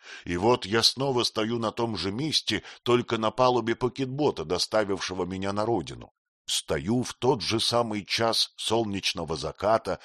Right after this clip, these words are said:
и смотрю на розовую воду, в которой тогда отражался корабль, отплывавший с моими друзьями в далекую Австралию. Три года! Как долго тянулись они,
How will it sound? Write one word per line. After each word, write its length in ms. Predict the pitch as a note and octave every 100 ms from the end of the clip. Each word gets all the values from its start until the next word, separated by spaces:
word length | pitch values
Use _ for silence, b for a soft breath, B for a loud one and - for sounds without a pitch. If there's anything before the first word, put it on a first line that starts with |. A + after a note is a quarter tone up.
| B B
и 80 | G#2+
смотрю 460 | - G#2 A2 D#3+
на 140 | F3+ D#3
розовую 640 | B2+ D3+ C#3+ D3 C#3+ C#3
воду, 480 | G#2+ D2+ D#2+ D2 C#2+ _
в 100 | -
которой 380 | - E2+ G#2 G2+
тогда 320 | F#2+ F#2 F#2+
отражался 640 | F#2+ F2+ F2+ F#2+ G2+ - F2
корабль, 560 | F2 F2+ B2 F2 E2 B B
отплывавший 800 | - E2 - F2 G2+ C3+ - A#2+
с 100 | A#2+
моими 340 | A2 A#2 A#2+ A#2+
друзьями 720 | G#2+ G#2+ F2 G2+ G#2+ G2+ F#2 _ -
в 120 | D2+
далекую 720 | G#2 G2+ D3+ D3 B2+ C3 A#2+
Австралию. 960 | - A2 - - D#2+ C#2 A#1 A#1 A1 G1+ _ _ _ _ _ _ _
Три 420 | - G2+ D#3 F3+
года! 760 | C#3+ E2+ D#2 F2 D#2 A#1 G#1+ - _ _ _ _ _ _
Как 260 | G#2+ G2
долго 440 | D2 B2+ B2+ G#2+ G#2
тянулись 640 | - G2+ B2+ C3+ D2+ -
они, 280 | C2 B1 G#1+